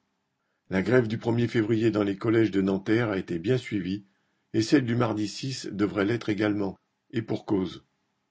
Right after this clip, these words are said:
Les raisons ne sont bien sûr pas spécifiques aux collèges et écoles de la ville, mais les annonces à la fois de la nouvelle ministre de l'Éducation et d'Attal, en plus des annonces des dotations horaires globales D H G dans les collèges,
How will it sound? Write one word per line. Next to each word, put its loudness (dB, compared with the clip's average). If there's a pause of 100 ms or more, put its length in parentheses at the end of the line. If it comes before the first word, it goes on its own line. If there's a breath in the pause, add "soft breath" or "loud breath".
(140)
Les 4
raisons 6
ne 2
sont -4
bien 0
sûr -6
pas -4
spécifiques -4
aux -2
collèges 2 (260)
et 2
écoles 2
de -4
la -2
ville, -4 (340)
mais 2
les 4
annonces 2
à -2
la 2
fois -2
de 0
la 0
nouvelle 4
ministre 0
de 0
l'Éducation -2
et -2
d'Attal, -2 (380)
en 0
plus 0
des 6
annonces 4
des 0
dotations 0
horaires -2
globales 0
D 0
H -6
G -2
dans -6
les -6
collèges, -2